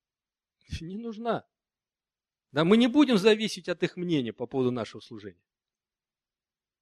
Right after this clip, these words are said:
Да, вот эта уверенность поможет. Да, про-, проблема, когда у нас нет понимания своего призвания и нет никакого служения.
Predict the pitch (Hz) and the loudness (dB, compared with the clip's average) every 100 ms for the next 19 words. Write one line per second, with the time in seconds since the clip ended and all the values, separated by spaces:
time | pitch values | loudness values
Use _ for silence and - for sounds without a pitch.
0 | _ _ _ _ _ _ _ _ _ _ | _ _ _ _ _ _ _ _ _ _
1 | _ _ _ _ - 127 - _ 220 220 | _ _ _ _ -12 -12 -12 _ 0 2
2 | 214 214 196 120 - 113 98 _ _ _ | 0 0 -2 -2 -12 -18 -18 _ _ _
3 | _ _ _ _ _ _ _ 117 117 - | _ _ _ _ _ _ _ _ -16 -10
4 | 143 170 190 254 285 233 214 202 220 214 | -2 4 4 4 0 0 -2 0 2 2
5 | - - - 170 208 247 247 _ _ _ | -4 -10 -18 -8 0 2 0 _ _ _
6 | _ _ _ _ _ _ _ _ _ _ | _ _ _ _ _ _ _ _ _ _
7 | _ 175 202 220 202 175 147 - 165 165 | _ 4 4 2 0 0 -2 -4 2 2
8 | 147 156 139 156 233 233 220 202 - 165 | 4 0 0 -2 0 2 2 0 -2 -6
9 | 175 175 170 185 165 160 160 - 143 - | -4 -4 -2 -2 -2 -6 -6 -4 -6 -4
10 | 123 107 87 | -12 -12 -16